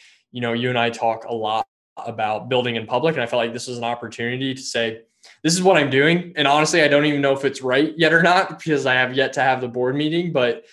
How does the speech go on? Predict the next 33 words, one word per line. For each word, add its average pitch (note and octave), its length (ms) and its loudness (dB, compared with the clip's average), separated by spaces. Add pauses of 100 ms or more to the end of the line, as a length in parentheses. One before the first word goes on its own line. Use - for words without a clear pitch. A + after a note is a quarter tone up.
(200)
uh, A2+ 80 -8
this C#3 220 -4
is C#3+ 160 -12
the C#3 100 -6
process C#3 480 0
we C3+ 80 -2
went C3 160 -4
through. B2+ 260 -4 (220)
I C3 100 0
hope C3 240 -2
someday B2+ 680 -2 (400)
I A#2+ 80 -4
can C3 140 -8
give A#2+ 180 -4
more B2+ 220 0
advice A2+ 480 -2
as A#2+ 100 -6
I've A2+ 200 -4
learned A#2+ 380 -6
more B2+ 180 -4
and B2+ 80 -6
more C3+ 160 -4
in C3+ 60 -6
those C#3 180 -4
meetings. D3 360 -6
But C3 360 -2 (320)
if C#3+ 140 -2
nothing C#3 280 0
else, B2 200 -2
I A#2 80 -4
hope, A#2+ 280 -4 (120)
you B2 80 -18
know A2 280 -12